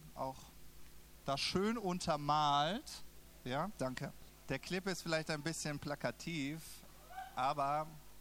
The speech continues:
er drückt etwas aus, nämlich eine Sehnsucht. Dieser Junge, ja, beobachtet diesen Vogel und sagt, „Ich will so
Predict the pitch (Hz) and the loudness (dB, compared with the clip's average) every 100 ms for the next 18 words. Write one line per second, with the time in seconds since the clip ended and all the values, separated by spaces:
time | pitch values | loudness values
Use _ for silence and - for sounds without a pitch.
0 | - 127 160 156 151 139 - - 143 - | -8 -4 -4 -2 -4 -4 -2 0 -2 -2
1 | 127 120 - 120 110 123 127 120 98 - | -6 -6 -6 -6 -6 -4 -2 -4 -6 -14
2 | - - - - - - - - - - | -14 -16 -16 -18 -18 -16 -16 -18 -18 -18
3 | - - - - - - 185 156 151 165 | -18 -18 -16 -16 -16 -12 -6 -2 -2 0
4 | 190 196 208 196 - - - - - - | 0 0 0 -4 -12 -16 -16 -18 -20 -20
5 | - - - 131 139 - - - - - | -20 -18 -4 0 0 -4 -16 -18 -18 -20
6 | - - - - - - - - - - | -18 -18 -18 -16 -16 -16 -18 -18 -20 -18
7 | - - - - - - - - - - | -18 -16 -18 -18 -20 -20 -20 -18 -18 -18
8 | - - 180 208 214 180 175 175 156 156 | -8 -2 0 4 2 2 -4 -4 -4 -8
9 | - 165 160 135 135 139 147 170 - - | -6 -6 -4 -4 -4 -6 -8 -12 -16 -18
10 | - 131 120 131 123 127 110 123 131 135 | -10 -8 -4 -4 -4 -10 -10 -6 -4 -4
11 | 139 123 120 123 | -6 -8 -6 -8